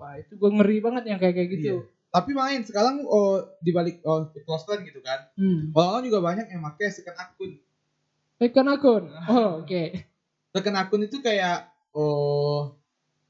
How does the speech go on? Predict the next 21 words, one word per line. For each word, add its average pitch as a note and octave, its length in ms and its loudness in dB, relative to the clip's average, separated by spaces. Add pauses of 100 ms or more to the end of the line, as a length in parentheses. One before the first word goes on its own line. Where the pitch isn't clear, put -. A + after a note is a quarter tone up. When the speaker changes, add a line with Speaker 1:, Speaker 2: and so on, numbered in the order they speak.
(220)
Speaker 2:
sesuatu F3+ 520 0
yang F3+ 260 0
harus, F3 500 0
banyak A#3 260 2
sih B3+ 120 -2
orang A#3 220 2
yang G#3 160 0 (640)
bikin G#3+ 420 0
kayak F3+ 340 0
dia A3 140 0
ngomong, A3 320 -4 (840)
"Ya D3 200 2
gue F3 160 0
pengen C4 280 -4
ngepost F#3+ 320 -2
apa F3 140 -6
yang E3+ 140 -2
gue E3+ 120 -4
pengen C4 420 -4
di A3+ 100 -12
sini," A#3+ 340 -12